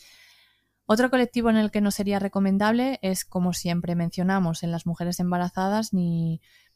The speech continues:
ni en las mujeres en periodo de lactancia, pues no son momentos en los que hacer cambios dietéticos importantes. No es el momento ideal también para restringir carbohidratos, ¿no?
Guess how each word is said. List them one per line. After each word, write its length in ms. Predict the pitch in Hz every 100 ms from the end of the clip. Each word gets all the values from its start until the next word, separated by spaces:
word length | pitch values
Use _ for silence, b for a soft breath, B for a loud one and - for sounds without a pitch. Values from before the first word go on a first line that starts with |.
| _ _
ni 120 | 196
en 80 | 180
las 100 | 175
mujeres 380 | 180 180 175 185
en 100 | 185
periodo 420 | 175 170 175 175
de 320 | 175 175 175
lactancia, 680 | 175 175 180 180 180 202 202
pues 500 | 185 165 - - -
no 280 | 175 170 170
son 180 | - 175
momentos 580 | 175 175 175 180 202
en 160 | 180 170
los 180 | 165 -
que 140 | -
hacer 400 | 160 - 165 170
cambios 340 | - 170 175 175
dietéticos 1040 | 165 170 170 170 185 175 170 160 160 - -
importantes. 840 | 180 165 160 170 180 220 262 - b b b b b
No 200 | - 180
es 80 | 175
el 100 | 180
momento 320 | 180 185 185
ideal 360 | 180 180 180 180
también 320 | 180 180 180
para 280 | 196 190 175
restringir 640 | 175 180 - 180 - 190 -
carbohidratos, 840 | 190 180 175 175 175 170 165 -
¿no? 180 | 190